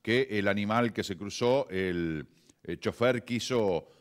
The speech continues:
maniobrar a volantazo puro, por eso no hay marcas en el pavimento, y esto motivó que el pesado rodado volcara sobre la banquina. "Tenemos voz como un grupo trans que hace una manifestación",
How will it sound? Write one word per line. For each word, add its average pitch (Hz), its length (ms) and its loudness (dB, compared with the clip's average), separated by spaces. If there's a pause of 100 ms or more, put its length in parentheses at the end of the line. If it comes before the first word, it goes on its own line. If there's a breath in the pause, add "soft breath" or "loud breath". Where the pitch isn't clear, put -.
(100)
maniobrar 113 640 4
a 107 80 6
volantazo 104 640 2
puro, 127 440 0
por 98 180 0
eso 107 220 -4
no 101 120 -4
hay 101 120 -2
marcas 107 340 -2
en 95 120 -6
el 92 80 -6
pavimento, 110 640 -2 (260 loud breath)
y 98 160 2
esto 117 180 0
motivó 104 460 -2
que 110 300 0
el 92 140 -4
pesado 117 380 0
rodado 107 540 0 (200 soft breath)
volcara 113 680 2
sobre 110 500 -2
la 113 140 0
banquina. 80 680 -4 (540 soft breath)
"Tenemos 160 380 2
voz 170 480 2
como 95 400 -2
un 117 120 -2
grupo 123 380 -2
trans 127 340 2
que 95 200 0
hace 117 200 0
una 107 200 -2
manifestación", 90 880 0